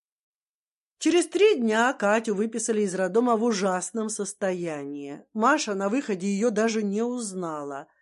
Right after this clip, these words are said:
так она изменилась. Она была черного цвета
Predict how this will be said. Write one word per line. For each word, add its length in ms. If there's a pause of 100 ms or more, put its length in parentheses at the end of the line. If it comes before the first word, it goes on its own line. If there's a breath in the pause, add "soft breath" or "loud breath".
(160)
так 180
она 220
изменилась. 800 (480)
Она 220
была 180
черного 560
цвета 560